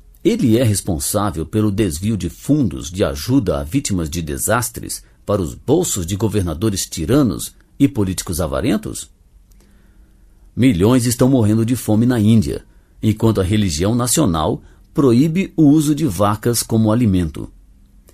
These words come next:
O hinduísmo tem milhares de deuses criados pelos homens. O problema crônico de alimentação na Índia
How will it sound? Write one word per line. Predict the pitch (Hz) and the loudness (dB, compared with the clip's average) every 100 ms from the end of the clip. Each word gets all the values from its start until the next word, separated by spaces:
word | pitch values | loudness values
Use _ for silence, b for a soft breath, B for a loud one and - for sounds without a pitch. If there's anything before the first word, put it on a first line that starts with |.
| b b b b - | b b b b 4
O | 160 | 6
hinduísmo | 175 139 147 208 208 | 8 6 4 2 0
tem | 170 95 | 0 0
milhares | 185 110 175 127 | 2 2 0 0
de | 92 95 | -2 0
deuses | 107 110 104 117 | 2 2 2 -4
criados | - 143 104 85 - | -2 2 2 0 -2
pelos | 135 170 117 | -2 0 0
homens. | 95 71 53 - - - _ - _ - _ _ - _ _ | 0 -2 -6 -12 -18 -20 _ -20 _ -20 _ _ -20 _ _
O | 127 | 0
problema | 175 160 220 175 - | 2 4 2 2 -2
crônico | - 175 190 117 120 | -2 2 2 2 2
de | 110 | 2
alimentação | 117 113 110 95 - 104 | 4 2 2 -2 0 0
na | 90 | 2
Índia | 95 95 87 82 | 2 2 0 -4